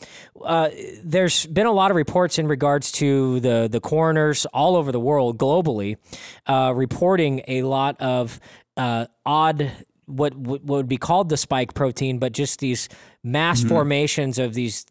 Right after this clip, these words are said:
Speaker 1: these things that they're finding in the blood. Now, when you say that,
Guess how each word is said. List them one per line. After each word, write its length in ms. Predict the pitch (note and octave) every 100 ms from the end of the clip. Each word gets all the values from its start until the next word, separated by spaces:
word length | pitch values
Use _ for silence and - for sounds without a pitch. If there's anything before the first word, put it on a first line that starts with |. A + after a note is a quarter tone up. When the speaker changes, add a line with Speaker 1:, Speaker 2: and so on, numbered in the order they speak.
| _
Speaker 1:
these 380 | C3 A2+ - -
things 640 | F#3 F#3 D#3+ B2+ A2 - - -
that 120 | C#3
they're 100 | B2+
finding 440 | B2+ D3 D3 D3 C3+
in 100 | B2
the 80 | A2
blood. 380 | A#2 C3+ B2+
Now, 180 | A#2+ A#2
when 180 | A#2+ B2+
you 120 | C#3+
say 260 | - D#3 C3+
that, 260 | B2 G3